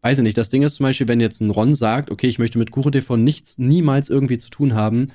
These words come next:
dann, also es ist ja dann nicht meine Schuld, ne? Er hat ja <laughs> dieses Placement halt gemacht, ich habe ja nur darüber geredet gehabt und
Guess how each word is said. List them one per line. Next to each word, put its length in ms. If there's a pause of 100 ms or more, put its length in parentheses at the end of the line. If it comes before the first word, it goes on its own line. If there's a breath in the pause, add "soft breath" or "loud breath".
(720 loud breath)
dann, 180
also 200
es 60
ist 60
ja 60
dann 100
nicht 120
meine 220
Schuld, 220
ne? 100
Er 160
hat 140
ja 80
<laughs> 0
dieses 320
Placement 380
halt 160
gemacht, 260
ich 100
habe 140
ja 40
nur 120
darüber 300
geredet 380
gehabt 300
und 160